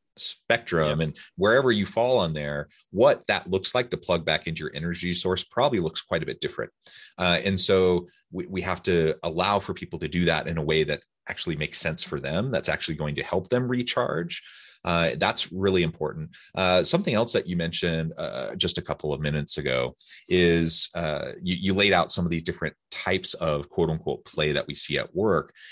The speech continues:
Speaker 1: And I think a lot of times we, when we think of play at work, we think about those examples of, like, a ping pong table at work or a foosball
Speaker 2: Mm-hmm.
Speaker 1: table or, like, the, the Google slide or,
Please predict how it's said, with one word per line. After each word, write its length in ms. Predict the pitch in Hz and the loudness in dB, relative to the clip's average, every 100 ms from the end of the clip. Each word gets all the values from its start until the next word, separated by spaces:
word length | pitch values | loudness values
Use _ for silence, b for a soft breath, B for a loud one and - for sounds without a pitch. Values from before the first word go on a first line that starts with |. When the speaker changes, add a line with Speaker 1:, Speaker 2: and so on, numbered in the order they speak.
| B | B
Speaker 1:
And 240 | 104 101 98 | 0 0 0
I 80 | 101 | -4
think 240 | - 233 | -2 -2
a 60 | 143 | 0
lot 200 | 73 82 | 0 -2
of 80 | 92 | -4
times 680 | - 95 107 71 69 78 - b b - | -8 -6 -4 -4 -4 -6 -8 b b -12
we, 460 | 80 95 95 90 90 | -2 2 4 2 0
when 240 | 90 92 | 0 0
we 100 | 90 | 0
think 240 | 87 110 | -2 -2
of 160 | 90 - | -2 -4
play 260 | - 90 82 | -2 0 0
at 160 | - | -2
work, 320 | 82 80 76 - | -4 -4 -4 -6
we 120 | 82 | -8
think 260 | 82 87 87 | -4 -4 -2
about 380 | 76 76 71 - _ | -2 0 -2 -6 _
those 360 | 87 73 73 76 | -4 -4 -4 -6
examples 520 | 76 76 71 73 71 | -4 -4 -4 -4 -4
of, 120 | 71 | -6
like, 180 | 65 - | -6 -8
a 40 | |
ping 240 | 82 160 139 | -2 -2 0
pong 260 | 117 104 | 2 2
table 500 | 90 95 90 85 82 | 2 2 2 2 2
at 120 | 78 73 | 2 0
work 360 | 78 78 76 - | -2 -2 -4 -6
or 140 | 76 | -6
a 40 | |
foosball 420 | - 127 110 92 85 | -4 -6 -2 0 0
Speaker 2:
Mm-hmm. 80 | |
Speaker 1:
table 540 | 92 82 80 80 76 B B B | 0 -2 -2 -2 -2 B B B
or, 300 | - 85 82 | 0 2 4
like, 240 | 80 80 82 | 4 2 0
the, 180 | 92 87 | -2 0
the 280 | 85 80 80 92 | 0 0 -2 -6
Google 300 | 95 95 90 | -8 -4 -2
slide 560 | - 82 78 76 73 73 | -2 0 0 0 0 -2
or, 200 | 71 | -6